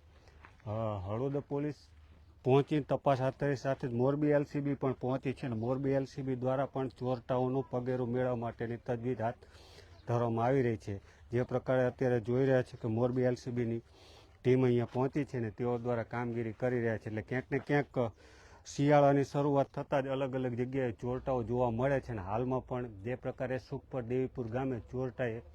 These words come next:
ચોરીને અંજામ આપ્યો છે અને ત્યાંથી આપણે સીધા દ્રશ્ય દર્શક મિત્રો સુધી પહોંચાડી રહ્યા છીએ. તો ઘણા બધા મિત્રો પણ આપણી સાથે જોડાયા. ખાસ તો સુખપર દેવીપુર ગામે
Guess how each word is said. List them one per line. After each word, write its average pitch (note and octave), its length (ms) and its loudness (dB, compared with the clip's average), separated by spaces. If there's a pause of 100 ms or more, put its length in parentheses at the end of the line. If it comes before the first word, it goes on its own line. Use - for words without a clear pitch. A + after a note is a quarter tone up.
(480)
ચોરીને C3 340 4
અંજામ B2 320 2
આપ્યો C3 280 0
છે B2+ 140 -6
અને B2 140 -4
ત્યાંથી B2+ 380 -6
આપણે A#2 340 -4
સીધા B2+ 320 -2
દ્રશ્ય B2 320 -4 (440)
દર્શક C3+ 360 -6
મિત્રો B2 240 -4
સુધી B2+ 340 -6 (500)
પહોંચાડી B2+ 480 0
રહ્યા G#2+ 320 -4
છીએ. F#2 160 -10 (760)
તો A#2 220 2 (340)
ઘણા B2+ 180 0
બધા C3 240 2
મિત્રો B2+ 360 -2
પણ C#3 180 -4
આપણી C3+ 220 -6
સાથે C#3 340 -8
જોડાયા. C#3+ 360 -6
ખાસ C#3 240 -6
તો D3+ 80 -8
સુખપર D3+ 400 -6
દેવીપુર C#3 460 -2
ગામે C3+ 360 0